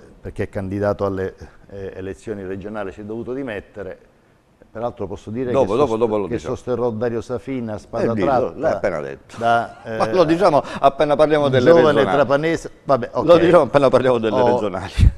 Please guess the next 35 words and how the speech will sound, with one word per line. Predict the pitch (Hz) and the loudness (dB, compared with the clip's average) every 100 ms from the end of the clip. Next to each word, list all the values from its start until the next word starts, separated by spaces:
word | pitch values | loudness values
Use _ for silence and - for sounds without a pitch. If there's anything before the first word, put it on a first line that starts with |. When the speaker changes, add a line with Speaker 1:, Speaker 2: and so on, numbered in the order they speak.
| - | -4
Speaker 2:
<laughs> | - 123 - 170 208 | -10 -8 -8 -2 2
Speaker 1:
io | 233 | 4
sono | 196 175 | 4 0
per | 135 131 | 0 -2
sostenere | - - 151 151 135 107 | -2 -2 -2 -2 -2 -2
questa | 113 - | -6 -6
iniziativa. | 107 101 - 92 107 113 | -8 -8 -8 -6 -4 -4
Ho | |
fatto | - 180 175 | -2 -2 -2
una | 156 139 | -4 -2
battuta | 135 - 135 117 | -2 -4 -6 -6
al | 104 | -6
presidente | 104 110 98 98 90 90 | -10 -10 -12 -12 -14 -14
Monti, | 82 78 80 - 123 | -14 -14 -16 -16 -16
il | 127 | -8
quale | 185 170 | -4 -4
mi | 120 | -6
ha | 101 | -10
detto | 87 80 76 _ - 98 - _ _ _ | -12 -16 -18 _ -14 -14 -14 _ _ _
che | 95 | -12
lui | 92 139 151 110 92 - | -8 -2 -2 -2 -6 -10
è | 131 120 | -10 -8
disponibile, | 113 113 - 143 175 127 85 | -8 -12 -10 -8 -6 -6 -8
nell'ambito | 87 90 90 85 | -8 -8 -8 -8
e | 85 | -10
nel | 87 | -12
rispetto | - 98 92 92 | -12 -14 -12 -12
delle | 87 87 | -12 -12
procedure | 95 123 127 110 | -12 -10 -8 -8
e | |
delle | 104 131 | -8 -8
regole, | 127 120 104 101 131 | -6 -6 -6 -6 -8
a | 131 | -10
fare | 120 139 123 104 | -10 -6 -4 -4
delle, | 117 120 107 101 | -6 -8 -6 -8